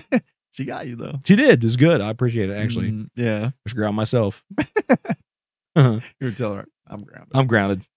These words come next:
Speaker 2: You know
Speaker 1: Yeah.
Speaker 2: the whole zoology thing? Just, just
Speaker 1: That was tight. Tight move.
Speaker 2: Yeah, 'cause I believed it for, like, a year. <laughs>
Speaker 1: Yeah, I told other people that.
Speaker 2: <laughs> I've said it on the podcast.
Speaker 1: <laughs> It's
Speaker 2: So.
Speaker 1: recorded.
Speaker 2: <laughs> It's, it's on the internet. It's
Speaker 1: Yeah.
Speaker 2: forever now.
Speaker 1: Mm.
Speaker 2: Uh, so anyway,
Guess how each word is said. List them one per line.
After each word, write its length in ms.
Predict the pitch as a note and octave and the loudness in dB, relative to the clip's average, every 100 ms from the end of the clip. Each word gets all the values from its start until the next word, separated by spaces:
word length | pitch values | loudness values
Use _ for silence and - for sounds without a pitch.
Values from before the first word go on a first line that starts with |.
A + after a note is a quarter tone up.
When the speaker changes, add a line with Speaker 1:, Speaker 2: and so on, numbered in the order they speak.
| _ | _
Speaker 2:
You 120 | - A2+ | -6 -2
know 100 | G#2+ | 2
Speaker 1:
Yeah. 40 | |
Speaker 2:
the 40 | |
whole 120 | A2 G#2 | 2 2
zoology 540 | G#2+ G#2+ A2+ A#2 A#2 | 2 2 4 2 0
thing? 280 | B2 A#2+ A#2+ - | 0 0 -2 -4
Just, 200 | G2+ - - - | -6 -6 -20 -8
just 180 | A#2 - | -6 -6
Speaker 1:
That 80 | F#2 | -10
was 120 | A2 | -12
tight. 340 | G2 F#2 E2 - | -10 -10 -14 -8
Tight 220 | G2 G2 | -6 -6
move. 200 | F#2+ F#2 | -10 -6
Speaker 2:
Yeah, 280 | G#2+ G2 G#2 | -4 -4 -6
'cause 140 | - G#2 | -4 -2
I 40 | |
believed 240 | A#2 A#2 | 2 0
it 40 | G#2+ | 0
for, 120 | G2+ | -4
like, 140 | F#2 E2+ | -6 -4
a 40 | |
year. 240 | F#2+ F#2+ F2 | -4 -4 -4
<laughs> 80 | G3 | -4
Speaker 1:
Yeah, 300 | F#3 - A2 - | 0 2 2 -2
I 100 | D3+ | -4
told 300 | D3 D3+ D#3+ | 2 2 4
other 160 | D#3+ | 2
people 260 | C#3+ D#3+ A2+ | 0 -2 -6
that. 360 | - C3+ D#3 - | -10 -6 -2 -2
Speaker 2:
<laughs> 60 | A2+ | -2
I've 140 | D#3+ | -4
said 180 | - F#3 | 0 0
it 100 | G3+ | 2
on 140 | E3 | -2
the 20 | B2+ | 0
podcast. 460 | F#3+ F#3+ - - - | -2 0 -6 -6 -14
Speaker 1:
<laughs> 180 | - G4 _ _ _ _ _ - | -8 -10 _ _ _ _ _ -6
It's 140 | G3+ | -4
Speaker 2:
So. 100 | - | -2
Speaker 1:
recorded. 320 | F#2+ F#2 - - - | -2 -4 -10 -10 -10
Speaker 2:
<laughs> 380 | - - - - F3+ - | -10 -16 -16 -6 -6 -6
It's, 320 | E3+ F3+ B2+ - _ | -12 -12 -16 -20 _
it's 140 | C#3 D#3 | 0 4
on 120 | D#3 | 4
the 80 | D3+ | 4
internet. 360 | D#3 A2+ F#2 - | 2 -2 -6 -8
It's 120 | A2+ | -4
Speaker 1:
Yeah. 140 | G#2+ - A#2+ _ _ _ _ _ | -4 -4 -12 _ _ _ _ _
Speaker 2:
forever 260 | F2 A2+ F#2 | -6 -4 -4
now. 180 | D2+ G#1 _ - | -8 -12 _ -10
Speaker 1:
Mm. 420 | A#2 A2 G2+ F#2+ G2 - | -6 -4 -6 -8 -12 -2
Speaker 2:
Uh, 460 | C#3 C#3 C3+ C3 B2+ | 4 4 4 2 6
so 160 | D4+ | 10
anyway, 320 | A#3+ G#3 F#3+ | 12 12 8